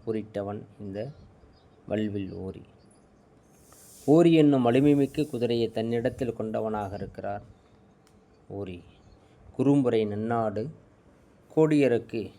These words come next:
பரிசாக கொடுத்திருக்கிறார். இவர்களையெல்லாம் சிறப்பாக பாடியதனால நல்லியங்கோடனும் வள்ளல் வரிசையில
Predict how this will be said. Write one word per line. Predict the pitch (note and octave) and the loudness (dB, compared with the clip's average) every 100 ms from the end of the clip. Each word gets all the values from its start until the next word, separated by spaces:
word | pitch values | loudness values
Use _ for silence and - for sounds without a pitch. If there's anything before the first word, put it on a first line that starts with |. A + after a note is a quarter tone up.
| _ _ - - | _ _ -20 -10
பரிசாக | A2 A2+ - G#2 G2+ | -8 -6 -4 -4 -4
கொடுத்திருக்கிறார். | F#2+ F#2 F2+ - F#2 - - - _ _ _ _ _ _ _ - | -10 -14 -16 -18 -20 -20 -20 -20 _ _ _ _ _ _ _ -12
இவர்களையெல்லாம் | A2+ B2 B2 B2+ C3 C#3 D#3 F3 - | -2 0 2 2 2 2 0 -2 -10
சிறப்பாக | - - C3 C3+ C3+ B2+ A#2+ A#2 | -20 -2 0 2 2 2 0 -2
பாடியதனால | A2 A#2+ A#2+ A2 G#2 G2+ G#2+ A2 - _ - - _ _ - _ _ _ - | 0 0 0 -2 -2 -4 -6 -8 -12 _ -20 -20 _ _ -20 _ _ _ -12
நல்லியங்கோடனும் | F#2+ A2+ D3 D3+ C#3+ D3 D3 D#3 F3+ G#3 - _ _ _ - - - - - - - - - - | -6 0 2 2 2 0 0 -2 -4 -6 -16 _ _ _ -20 -20 -20 -20 -20 -20 -20 -20 -20 -4
வள்ளல் | C3 C#3 C3 | 2 2 2
வரிசையில | A#2 A2+ - A2 G#2 | 0 -2 -6 -6 -4